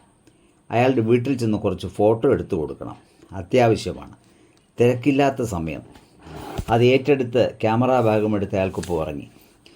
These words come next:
വീട്ടിൽ നേരത്തെ വിവരം കൊടുത്തിരുന്നുവെന്ന് തോന്നിപ്പിക്കുന്ന തരത്തിൽ കുട്ടികൾ മുതൽ മുതിർന്നവർ വരെ മേക്കപ്പ് ഇട്ട് റെഡിയായിരുന്നു,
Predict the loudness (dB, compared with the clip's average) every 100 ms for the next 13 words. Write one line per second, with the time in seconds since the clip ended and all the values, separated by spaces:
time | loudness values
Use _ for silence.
0 | _ _ 0 2 4 2 4 2 2 0
1 | 2 2 2 2 2 0 0 0 0 0
2 | 0 0 0 0 -2 -4 -2 0 0 0
3 | -4 -4 -4 -2 0 0 0 0 0 0
4 | -2 0 0 0 0 0 -4 -10 -20 _
5 | _ 0 0 2 0 0 -2 -2 2 2
6 | 0 -6 -12